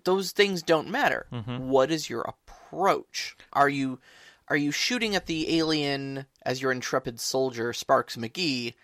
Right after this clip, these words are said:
Speaker 1: Are you shooting at him wildly, hoping to savagely take him down? Or are you taking the time to calmly and precisely aim?
Speaker 2: Mm-hmm.
Speaker 1: Well, if you're taking the time to calmly and precisely do anything, that's a lasers roll.
Speaker 2: Right.
Speaker 1: But if you're just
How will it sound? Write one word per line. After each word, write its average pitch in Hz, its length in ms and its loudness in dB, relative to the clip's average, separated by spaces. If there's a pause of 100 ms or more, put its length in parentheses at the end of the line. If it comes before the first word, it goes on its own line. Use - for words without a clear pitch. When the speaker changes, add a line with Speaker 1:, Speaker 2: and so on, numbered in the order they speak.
(340)
Speaker 1:
Are 139 100 2
you 135 140 0
shooting 151 380 -4
at 123 120 -4
him 131 460 -10
wildly, 147 640 4
hoping 156 380 0
to 131 80 -8
savagely 151 640 0
take 160 260 0
him 147 120 -2
down? 139 400 8 (320)
Or 202 340 8
are 151 120 8
you 139 120 -2
taking 170 360 -8
the 147 60 -2
time 131 320 -4
to 120 60 -6
calmly 120 560 -4
and 110 120 -10
precisely 113 760 -8
aim? 85 380 -8 (140)
Speaker 2:
Mm-hmm. 123 280 -6 (200)
Speaker 1:
Well, 403 80 -4
if - 60 -8
you're 139 140 -8
taking 123 100 -8
the 113 60 -10
time 120 240 -8
to - 60 -18
calmly 147 380 0
and 117 100 -6
precisely - 460 -4
do 110 160 -4
anything, 165 420 -6 (200)
that's - 220 -8
a 123 40 -6
lasers 165 540 -2
roll. 80 320 -6 (100)
Speaker 2:
Right. 120 360 -2 (300)
Speaker 1:
But 170 100 4
if 160 120 2
you're 156 80 2
just 165 340 0